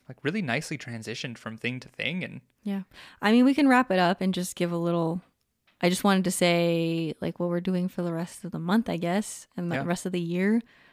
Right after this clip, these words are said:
Speaker 2: We're hosting Thanksgiving this year.
Speaker 1: For the first time in our relationship.
Speaker 2: Yes.
Speaker 1: Because usually out here in Colorado, we go to one of my aunt's houses, and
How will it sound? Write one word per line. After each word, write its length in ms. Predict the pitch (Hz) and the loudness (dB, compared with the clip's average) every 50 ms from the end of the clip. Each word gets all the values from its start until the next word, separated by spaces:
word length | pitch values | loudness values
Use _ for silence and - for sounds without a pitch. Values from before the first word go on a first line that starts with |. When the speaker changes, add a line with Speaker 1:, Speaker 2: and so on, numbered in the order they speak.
| _ _ _ _ | _ _ _ _
Speaker 2:
We're 100 | - 170 | 0 2
hosting 320 | 185 190 185 - 202 185 | 2 2 2 2 0 2
Thanksgiving 480 | 185 185 180 180 - - 180 175 175 175 | 2 0 -2 -4 -4 -4 -2 -2 0 0
this 200 | 180 180 - - | 0 -2 -4 -4
year. 320 | 190 180 180 196 220 220 - _ _ _ _ _ _ _ - | -4 -2 0 0 -2 -4 -6 _ _ _ _ _ _ _ -8
Speaker 1:
For 140 | - 139 127 | -6 -4 -4
the 80 | 120 | -4
first 280 | - - 120 113 - - | 0 0 0 0 0 -2
time 300 | 127 120 117 113 113 117 | -2 -2 0 0 -2 -2
in 80 | 113 | -2
our 120 | 110 107 110 | -2 -2 -2
relationship. 720 | 110 107 110 - - - 131 123 - 151 165 - - _ _ _ _ _ | -2 -4 -6 -8 -8 -10 -12 -8 -6 -6 -6 -6 -10 _ _ _ _ _
Speaker 2:
Yes. 680 | 196 180 160 - - - - - - - - - - - - _ - | -4 -4 -4 -4 -8 -12 -14 -14 -14 -16 -16 -18 -18 -20 -20 _ -14
Speaker 1:
Because 680 | 120 - - 127 117 117 113 110 110 107 110 117 - - _ _ _ _ _ _ | -10 0 2 4 4 6 4 4 2 0 -4 -10 -14 -18 _ _ _ _ _ _
usually 540 | - 139 120 120 135 151 147 147 151 151 143 | -14 -8 -6 -4 -2 -2 -2 -2 0 2 2
out 140 | 135 127 - | 2 0 0
here 200 | 135 135 131 127 | -2 -2 -2 -2
in 80 | 123 120 | -4 -2
Colorado, 800 | - 117 113 113 113 113 113 113 113 117 117 117 113 113 113 - _ | 0 0 0 2 2 2 2 4 4 2 2 2 2 0 -2 -6 _
we 120 | - 120 113 | -12 -8 -2
go 220 | 117 110 110 110 | -2 0 0 -2
to 360 | - - - 117 107 107 107 | -4 -8 -10 -8 -8 -8 -8
one 180 | 110 107 107 107 | -8 -8 -10 -10
of 100 | 110 - | -10 -10
my 140 | 117 113 - - _ _ | -10 -12 -12 -14 _ _
aunt's 280 | 120 120 123 139 - - | -2 -2 -2 -2 -6 -6
houses, 520 | - 151 151 160 - 170 175 185 185 - _ _ _ _ _ _ _ _ _ _ _ _ _ _ _ _ _ - - - | -4 -4 -4 -2 -4 -6 -6 -6 -8 -12 _ _ _ _ _ _ _ _ _ _ _ _ _ _ _ _ _ -16 -12 -10
and 440 | 123 113 123 120 113 113 113 117 | -10 -8 -8 -8 -8 -8 -8 -8